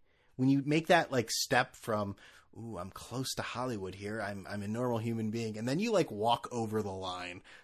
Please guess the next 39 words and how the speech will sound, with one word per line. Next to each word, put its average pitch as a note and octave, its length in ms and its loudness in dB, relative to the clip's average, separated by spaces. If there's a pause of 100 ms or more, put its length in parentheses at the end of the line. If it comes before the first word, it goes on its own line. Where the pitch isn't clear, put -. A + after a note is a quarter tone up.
(100)
Like, A2 260 -4 (100)
and C#3 140 4
then C3 80 6
you're B2+ 100 6
like, A#2 240 4 (120)
"Wow, A#3+ 580 10 (240)
everything C4 380 8
I D4+ 140 8
say G3+ 260 6
matters. C#4 600 4 (200)
I'm D4 160 4
with G3+ 100 10
all F#3+ 140 10
the E3+ 60 4
people E3 260 2
that A#2+ 140 2
care D3+ 220 4
about A#2 320 0
me. G2 200 -8 (260)
Everyone D#3 400 6
else C3 240 6
is G#2 80 -4
a G2 60 -8
moron. F#2 600 -6 (180)
They B3 100 8
don't C4 180 6
share B3+ 200 6
the B3 60 0
same C4 220 0
thoughts C4+ 340 2
as D#3 140 -2
me. G2+ 280 -2 (160)
Ha E3 220 8
ha, D#3+ 420 8
ha D3+ 180 6
ha." D#3+ 320 6 (1400)
The, C3+ 120 0
the, C3+ 320 -2
oh G2 200 -8